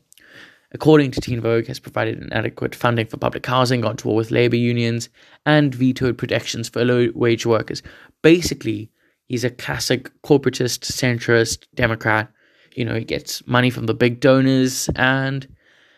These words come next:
yeah, he's one of, he's one of the club. He's part of the club.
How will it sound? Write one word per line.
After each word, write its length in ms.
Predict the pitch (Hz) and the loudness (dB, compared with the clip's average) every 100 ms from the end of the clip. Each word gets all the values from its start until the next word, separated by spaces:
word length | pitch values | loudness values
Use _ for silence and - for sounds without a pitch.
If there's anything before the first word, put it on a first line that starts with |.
| _ _ _ _ | _ _ _ _
yeah, 280 | 170 160 - _ _ _ _ _ | 2 2 -2 _ _ _ _ _
he's 480 | - 151 147 147 139 | 2 4 6 4 2
one 160 | 131 131 | 2 0
of, 220 | 123 - _ _ _ - | 0 -6 _ _ _ -6
he's 180 | 127 | -2
one 140 | 127 131 | 2 2
of 80 | 120 | 2
the 80 | |
club. 300 | - - 131 | -2 0 -2
He's 160 | 123 120 | -2 -6
part 240 | - 113 | 0 0
of 100 | 113 | 0
the 80 | - | -4
club. 380 | - 135 143 139 | -2 2 2 0